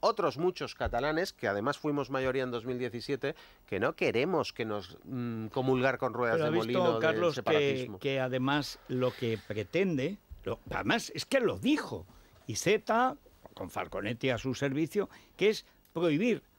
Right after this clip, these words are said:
Speaker 2: la nación española. Pero yo lo escribí ayer, y vamos a ver, el psoe dice que España es plurinacional, pero España no es nación, nación es Cataluña.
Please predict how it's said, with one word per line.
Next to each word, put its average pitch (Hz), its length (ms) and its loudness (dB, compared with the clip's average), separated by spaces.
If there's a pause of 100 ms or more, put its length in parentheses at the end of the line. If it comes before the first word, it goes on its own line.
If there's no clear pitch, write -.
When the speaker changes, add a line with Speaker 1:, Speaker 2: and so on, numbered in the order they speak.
(160)
Speaker 2:
la 147 140 -2
nación 151 380 2
española. 101 560 -4 (480)
Pero 123 120 0
yo 180 260 6
lo 160 120 2
escribí 131 360 2
ayer, 156 400 2 (120)
y 127 100 -4
vamos 165 260 0
a 135 60 0
ver, 107 140 -6 (480)
el 147 380 2
psoe 220 280 4
dice 208 320 -2
que 196 60 -4
España 190 360 -2
es 165 80 -6
plurinacional, 135 840 -2 (840)
pero 110 220 2
España 135 440 -2
no 170 140 0
es 110 120 -4
nación, 110 500 0 (220)
nación 151 360 -2
es 165 120 -4
Cataluña. 131 640 -2